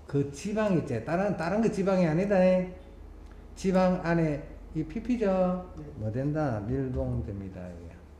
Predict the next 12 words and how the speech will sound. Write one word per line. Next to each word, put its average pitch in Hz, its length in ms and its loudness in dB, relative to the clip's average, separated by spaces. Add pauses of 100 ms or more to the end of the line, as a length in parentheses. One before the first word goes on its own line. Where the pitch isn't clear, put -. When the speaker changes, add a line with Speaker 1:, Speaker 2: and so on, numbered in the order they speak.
(580)
Speaker 1:
자, 135 260 0
여기까지 165 600 2
여러 127 160 2
가지 170 280 2
지금 151 200 0
방법들을 175 440 -2
계속 135 240 -4
얘기하고 156 420 0
있다. 156 440 -2
자, 143 160 -2
사 156 260 -2
번. 101 240 -2